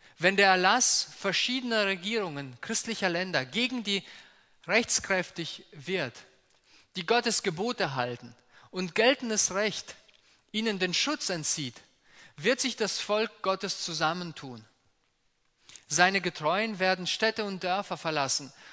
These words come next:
und vor denen fliehen, die ihnen nach dem Leben trachten, um in öden und einsamen Gegenden zu wohnen. Viele werden in einsamen Gebirgsgegenden Zuflucht finden.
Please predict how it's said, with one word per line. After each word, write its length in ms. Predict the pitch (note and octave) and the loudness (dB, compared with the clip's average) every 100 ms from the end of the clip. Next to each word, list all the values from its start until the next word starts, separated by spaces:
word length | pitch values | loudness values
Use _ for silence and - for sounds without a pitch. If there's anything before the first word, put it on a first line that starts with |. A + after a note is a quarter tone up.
| - | -14
und 200 | F#3 F3+ | -8 -6
vor 180 | - F3 | -4 -2
denen 440 | C#3+ G3+ B3+ B3 | 0 0 0 -2
fliehen, 520 | - A3+ A3+ E3 F#3 F#3 _ - _ _ - | -6 -4 -2 -4 -6 -14 _ -20 _ _ -14
die 80 | |
ihnen 340 | F3 G3+ G#3+ G3+ | -8 -2 -2 0
nach 200 | F3+ C#3+ | -2 -4
dem 180 | E3 C#3+ | -8 -6
Leben 360 | C#3+ D#3 D#3+ | -6 -6 -10
trachten, 540 | - D#3 D3+ - - - _ _ - - | -12 -10 -12 -16 -20 -20 _ _ -20 -18
um 180 | - F#3+ | -4 0
in 160 | F#3 E3+ | 0 -2
öden 400 | G3+ A3+ G3 B2 | -2 -2 -2 -6
und 220 | B2 F3 - | -10 -8 2
einsamen 600 | F#3 B3+ A3+ G#3+ G#3 F3+ | 4 4 4 2 2 -2
Gegenden 440 | F3+ F#3+ F#3 E3 | -2 -2 -6 -8
zu 220 | - D#3 | -8 -8
wohnen. 340 | D3 E3 C3+ A2+ _ _ _ - - - | -8 -10 -10 -14 _ _ _ -20 -20 -14
Viele 460 | - A#3+ C#4 A3 | -2 2 2 2
werden 340 | E3 F#3 A3 G3+ | 4 4 4 0
in 140 | E3+ | -4
einsamen 680 | - G#3 A#3 G#3 G3+ G3 D#3+ | 0 0 2 2 0 -2 -6
Gebirgsgegenden 1120 | D3 E3+ G#3+ G#3+ - - F#3 E3+ D#3+ D#3 D3 | -8 -2 -2 2 0 0 -4 -4 -6 -8 -10
Zuflucht 520 | - A#3 - C3+ - | -14 -12 -12 -14 -14
finden. 400 | - A2+ A2 A2+ | -16 -16 -18 -20